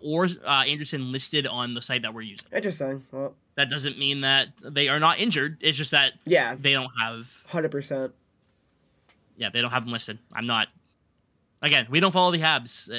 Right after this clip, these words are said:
Speaker 1: uh, they're not our team.
Speaker 2: It's hard to follow all thirty-two teams.
Speaker 1: It is. It is. Uh, and we follow two teams who have not been very good lately, but there's some bright spots. And Henrique, speaking of bright spots, let's take a look at that top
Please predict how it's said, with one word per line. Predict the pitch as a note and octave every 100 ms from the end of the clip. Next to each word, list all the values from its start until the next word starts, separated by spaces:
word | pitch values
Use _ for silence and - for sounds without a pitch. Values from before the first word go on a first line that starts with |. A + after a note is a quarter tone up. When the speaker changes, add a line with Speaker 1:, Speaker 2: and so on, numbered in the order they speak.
| A#2
Speaker 1:
uh, | B2+ B2
they're | C3+ C3+
not | C3+
our | C3+
team. | C3 D3 C3+
Speaker 2:
It's |
hard | G3+ A3
to |
follow | A3 G#3 F#3+
all | F#3
thirty-two | F#3 D#3+ D#3 C#3
teams. | C#3 B2+ A#2 - - _ _ _
Speaker 1:
It | E3 D#3+
is. | A#2 - -
It | C3+
is. | G#2+ G#2 A2+
Uh, |
and | B2 A2+ G#2+ A#2+ A#2+ A#2+
we | F3
follow | G3+ A#3 G#3+
two | - A3
teams | G#3 G3 F3+ - - _ _ _ -
who | D#3+ D#3+ D#3
have | C#3+ D3
not | E3+ G#3+
been | G#3
very | G#3+ G3+
good | G#3+
lately, | D3 A2+ B2 F3+ - - _ _ _ _ _
but | D3+ D3
there's | D3
some | E3
bright | C3+ A#2+
spots. | - A2 - -
And | D#3+ C#3 C3
Henrique, | C#3 D3+ A#3+ - - _ _ _
speaking | - A3 G#3
of | C3+ -
bright | D#3 F3+
spots, | - D3+ C#3
let's | D#3+
take | A#3 G3+
a |
look | G3
at | D3+
that | B2 -
top | C#3+ F#3+ -